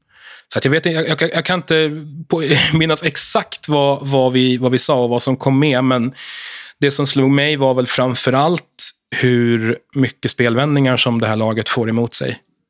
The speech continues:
Ehm, att man, man är ju ett spelförande lag,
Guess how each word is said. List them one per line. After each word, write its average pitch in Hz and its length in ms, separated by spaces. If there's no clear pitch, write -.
Ehm, 110 560
att - 260
man, 110 400
man 127 140
är 131 80
ju 160 80
ett 160 80
spelförande 123 680
lag, 131 460